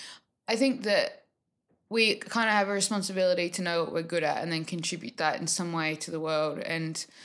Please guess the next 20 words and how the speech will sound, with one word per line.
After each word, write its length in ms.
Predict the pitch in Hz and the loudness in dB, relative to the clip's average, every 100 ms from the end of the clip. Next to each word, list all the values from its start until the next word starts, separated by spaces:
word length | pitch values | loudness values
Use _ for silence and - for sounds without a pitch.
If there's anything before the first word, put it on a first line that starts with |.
| - - - - | -18 -18 -20 -2
I 220 | 175 175 | 2 4
am 180 | 175 175 | 2 0
good 160 | 170 160 | 0 0
at, 280 | 160 156 - _ _ _ | 0 -2 -8 _ _ _
I 100 | 170 | -4
know 160 | 180 175 | -2 -2
I'm 100 | 175 | -2
good 160 | 160 | -2
at 80 | 165 | -2
entertaining, 720 | 156 151 170 170 156 151 180 | -2 -4 -6 -4 -2 -2 -2
and 100 | 185 | -2
I 40 | 156 | -2
know 120 | 156 | -2
I'm 140 | 156 | -4
good 160 | 147 156 | -4 -2
at 80 | 147 | 0
speaking 340 | - 170 170 | 0 -4 -4
my 100 | 160 | -4
mind. 520 | 151 151 147 143 139 - | -2 0 0 -2 -6 -8
And, 400 | 156 156 147 - | -6 -4 -6 -8